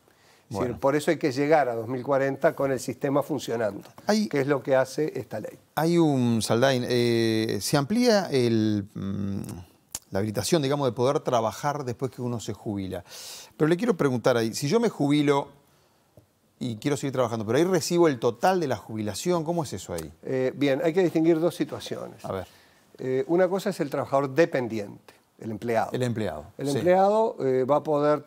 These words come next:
Speaker 1: mm, jubilarse e iniciar otra actividad, no en la misma empresa en la que estaba.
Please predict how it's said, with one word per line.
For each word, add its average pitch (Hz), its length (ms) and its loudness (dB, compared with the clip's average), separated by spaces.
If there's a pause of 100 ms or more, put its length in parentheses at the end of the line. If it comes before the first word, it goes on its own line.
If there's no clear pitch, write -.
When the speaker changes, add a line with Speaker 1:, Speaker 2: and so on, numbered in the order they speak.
(120)
Speaker 1:
mm, 120 380 -8 (400)
jubilarse 156 600 2
e 208 40 2
iniciar 170 460 2
otra 180 280 -2
actividad, 107 560 -6 (440)
no 170 220 6
en 202 80 4
la 185 100 4
misma 156 240 4
empresa 135 320 -2
en 123 60 2
la 110 80 -2
que 104 80 -8
estaba. - 400 -6